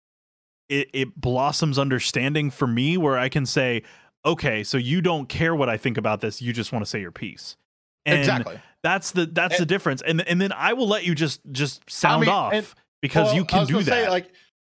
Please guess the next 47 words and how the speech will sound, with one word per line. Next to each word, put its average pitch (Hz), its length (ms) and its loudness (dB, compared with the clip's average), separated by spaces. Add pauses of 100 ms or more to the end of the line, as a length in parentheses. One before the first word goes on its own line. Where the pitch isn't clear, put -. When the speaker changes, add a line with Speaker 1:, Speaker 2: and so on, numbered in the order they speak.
Speaker 2:
if 165 160 -4
you 214 80 0
just 254 180 -6
admit 208 220 -2
you're 196 120 0
a 156 60 -2
fanboy, 196 600 -2
I 170 120 2
will 226 180 -4
let 202 160 -2
you 185 80 -6
fanboy. 156 580 -6 (120)
Like, 147 160 0
Speaker 1:
Yeah. 262 100 0
Speaker 2:
by 180 180 2
all 185 140 2
means. 165 320 -2
Like, 127 220 0
I 151 100 2
will 202 160 0
not 185 260 -2
give 165 160 -4
you 185 160 -4
a 143 60 -2
counter 185 580 -2
argument 160 500 -2
to 151 100 -4
what 170 260 -2
you're 170 100 0
saying. 196 460 -2
Like, 151 300 -2
I 160 100 2
will 214 220 -2
let 202 160 0
you 190 180 -2
enjoy 160 380 0
the 139 100 -2
thing 180 300 -4
you 151 120 -6
want 180 200 -8
to 190 120 -2
enjoy 180 420 -2 (180)
Speaker 1:
Yep. 277 100 0
Speaker 2:
because 185 240 -2
you 240 100 0
like 285 220 -2
it. - 160 -6